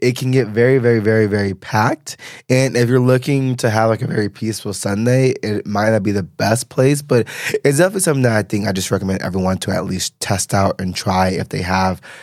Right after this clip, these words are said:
the time, because it can still be very relaxing. You know, you grab a drink, you go on the hill and listen to live music, and you watch performances, dancers, acrobats, magicians, or you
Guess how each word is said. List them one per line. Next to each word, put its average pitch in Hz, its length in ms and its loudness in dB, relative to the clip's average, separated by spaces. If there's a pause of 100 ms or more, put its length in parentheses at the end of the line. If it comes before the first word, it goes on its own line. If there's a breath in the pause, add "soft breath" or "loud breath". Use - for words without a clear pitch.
(140 loud breath)
the 110 160 2
time, 101 640 0 (180 loud breath)
because 185 280 2
it 202 80 0
can 220 120 0
still 233 180 2
be 220 120 -2
very 135 200 4
relaxing. 98 540 -2
You 95 80 -4
know, 104 80 2
you 110 120 2
grab 143 240 0
a 131 60 2
drink, 113 340 0
you 107 120 -2
go 110 80 2
on 113 100 4
the 104 100 -2
hill 101 220 0
and 95 80 -4
listen 92 240 -6
to - 120 -8
live 92 260 -4
music, 120 340 2
and - 80 -4
you 98 80 -2
watch 95 220 -4
performances, 113 720 0 (400 loud breath)
dancers, 120 520 2
acrobats, 104 540 0
magicians, 120 600 2
or 139 160 4
you 147 180 4